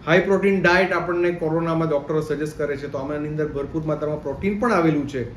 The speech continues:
બરાબર છે. અને બીજું કે સૌથી મહત્વનું, લોકો ઓબેસિટી, વજન ઘટાડવા માટે પ્રયત્ન કરતા હોય છે. આની અંદર સૌથી ઓછી કેલરી, સો ગ્રામ કંટોલાની અંદર ફક્ત સત્તર ગ્રામ,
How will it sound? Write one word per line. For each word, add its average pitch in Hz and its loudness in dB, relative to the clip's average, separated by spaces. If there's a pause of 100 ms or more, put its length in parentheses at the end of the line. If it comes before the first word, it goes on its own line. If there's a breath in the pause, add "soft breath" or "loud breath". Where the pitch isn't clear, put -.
(400 loud breath)
બરાબર 156 2
છે. 180 -2
અને 196 2
બીજું 208 2
કે 165 -4
સૌથી 175 4
મહત્વનું, 208 4
લોકો 170 2
ઓબેસિટી, 180 2
વજન 160 2
ઘટાડવા 180 2
માટે 175 0
પ્રયત્ન 156 0
કરતા 139 -4
હોય 131 -2
છે. - -10
આની 165 0
અંદર 180 2
સૌથી 165 -2
ઓછી 170 0
કેલરી, 151 0
સો 165 0
ગ્રામ 175 0
કંટોલાની 160 -2
અંદર 156 -4
ફક્ત 156 -8
સત્તર 160 -6
ગ્રામ, 165 0